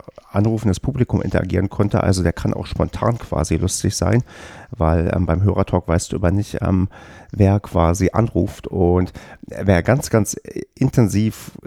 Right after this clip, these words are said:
glaub ich, suchen kann, ich weiß nicht, ob das möglich ist, der könnte auch finden, wie ich mal bei der Late Line angerufen habe, allerdings nicht bei Jan Böhmermann, sondern bei einem anderen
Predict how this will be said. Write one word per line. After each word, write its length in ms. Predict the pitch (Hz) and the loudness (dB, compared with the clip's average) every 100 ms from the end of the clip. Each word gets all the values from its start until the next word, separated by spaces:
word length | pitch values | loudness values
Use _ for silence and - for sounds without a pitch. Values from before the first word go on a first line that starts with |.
| - | -2
glaub 160 | 98 | 2
ich, 100 | 104 | 2
suchen 320 | 95 131 - 104 | 2 0 0 0
kann, 260 | 104 95 92 | 2 2 2
ich 180 | 90 - | -2 -6
weiß 260 | 87 123 110 | -2 0 0
nicht, 60 | |
ob 60 | - | 0
das 140 | 101 | 2
möglich 300 | 110 110 107 | 2 0 -2
ist, 180 | 98 - | -4 0
der 100 | - | -2
könnte 280 | - 127 143 | 0 0 0
auch 100 | 95 | -2
finden, 380 | - 110 110 104 | 0 0 0 -2
wie 40 | |
ich 120 | - | 0
mal 60 | 117 | 2
bei 120 | 95 | 2
der 140 | - | 0
Late 260 | 82 82 - | 0 0 0
Line 160 | 92 - | 0 0
angerufen 460 | 110 - 101 - | 0 0 -4 0
habe, 280 | 104 98 92 | 2 2 0
allerdings 440 | 85 82 90 - | -2 0 -2 -2
nicht 140 | 113 - | -4 -2
bei 120 | 90 | 0
Jan 200 | 87 90 | 2 2
Böhmermann, 400 | 92 98 95 92 | 4 4 2 0
sondern 260 | 85 87 82 | 2 0 2
bei 120 | 82 | 2
einem 180 | 82 78 | 0 0
anderen 460 | 90 85 80 82 | -2 -2 -2 -2